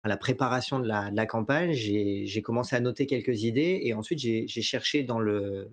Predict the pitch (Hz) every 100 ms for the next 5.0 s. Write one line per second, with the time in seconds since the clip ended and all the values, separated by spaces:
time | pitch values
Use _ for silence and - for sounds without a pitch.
0 | - 110 110 101 101 110 _ _ _ _
1 | _ _ _ 110 110 127 117 110 113 113
2 | 117 147 156 _ - 127 123 117 113 110
3 | 131 123 139 160 - - - _ - -
4 | 139 127 - 120 - 139 147 185 - -